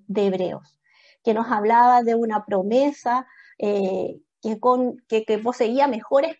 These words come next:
cosas, eh, diferencias en que había un sumo sacerdote más perfecto y mejor, que ese era Jesucristo, y que esta obra que realizaba este sumo sacerdote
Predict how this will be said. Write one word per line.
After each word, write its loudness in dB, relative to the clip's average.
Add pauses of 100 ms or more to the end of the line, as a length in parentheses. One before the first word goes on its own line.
cosas, -2 (320)
eh, -2
diferencias 2 (160)
en -4
que -6
había -2
un -2
sumo -4
sacerdote -6 (340)
más -8
perfecto -10
y -6
mejor, -6
que -10
ese -12
era -6
Jesucristo, -12 (340)
y -6
que -4
esta 0
obra 0
que -6
realizaba -2
este -12
sumo -6
sacerdote -8